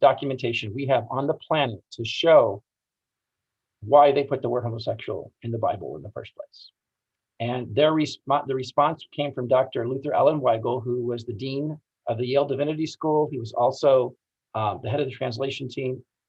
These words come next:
And he basically wrote back in summary and said, "You know what? You actually have a good point here.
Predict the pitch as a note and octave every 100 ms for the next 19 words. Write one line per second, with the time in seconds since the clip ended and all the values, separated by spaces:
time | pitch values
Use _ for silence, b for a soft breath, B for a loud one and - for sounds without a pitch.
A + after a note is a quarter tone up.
0 | _ C3 C3+ C3+ C3+ E3 A#3 F4 F4+ C#3
1 | C3+ A2 D3+ D3+ A#2+ A2+ D#3+ E3+ A#2+ G#2+
2 | A2 A#2+ A2+ A2 C#3+ C3 B2+ D3 - -
3 | C3 D3+ - D#3 B2+ F3 C#3 C#3+ C3+ D#3+
4 | F3 - D3+ D3 D3